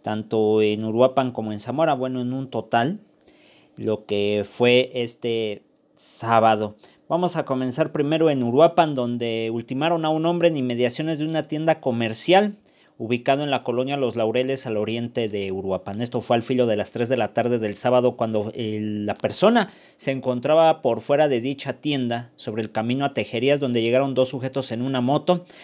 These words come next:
le dispararon y enseguida huyeron. Las detonaciones fueron escuchadas por varias personas que se encontraban en la zona.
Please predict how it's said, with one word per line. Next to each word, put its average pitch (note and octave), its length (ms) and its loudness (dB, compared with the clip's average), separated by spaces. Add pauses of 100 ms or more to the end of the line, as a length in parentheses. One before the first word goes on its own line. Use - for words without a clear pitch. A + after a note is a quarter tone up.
(120)
le B2+ 100 4
dispararon C3 640 2
y B2 60 -4
enseguida A#2+ 380 -4
huyeron. G#2 380 -4 (640)
Las D3 220 6
detonaciones F#3+ 500 2
fueron A3 240 2
escuchadas G3+ 560 -2
por C#3+ 180 -6
varias F#3+ 360 0
personas F3+ 520 -2
que D3 140 -8
se D3+ 120 -8
encontraban D3+ 580 0
en C3+ 100 -2
la A2+ 80 -4
zona. F#3+ 400 -4